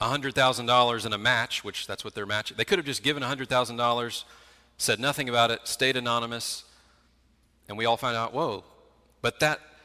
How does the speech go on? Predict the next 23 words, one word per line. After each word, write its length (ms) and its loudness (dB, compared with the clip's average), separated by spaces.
that 280 4
quiet 460 4
giver 240 2
actually 380 4
was 260 -4
even 400 -6
a 60 -10
little 140 -2
bit 100 0
more 180 0
wise 380 4
and 80 -6
intentional, 420 -4
and 80 -8
they 80 0
tried 240 -4
to 60 -6
think 180 -2
of 80 -6
a 60 2
way, 180 0
how 140 2
could, 180 -4